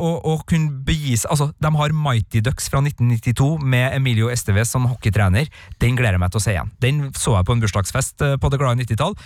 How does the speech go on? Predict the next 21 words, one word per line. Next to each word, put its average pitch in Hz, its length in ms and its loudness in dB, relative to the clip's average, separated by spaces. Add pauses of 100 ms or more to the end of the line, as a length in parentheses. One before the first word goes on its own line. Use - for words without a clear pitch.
(180)
og 147 80 2
den 147 160 0
er 160 240 0
for 165 80 -2
meg 147 300 0
litt 156 100 -6
sånn 156 160 0
sammens 123 560 0
med 131 240 0 (160)
Space 123 560 0
Jam 127 400 0
og 127 240 0
en 139 160 -2
langbeint 131 640 0
film 143 400 0
og 143 80 2
en 143 80 0
del 135 160 0
sånne 135 240 0 (240)
veldig 135 560 0
nittitalls, 123 540 -2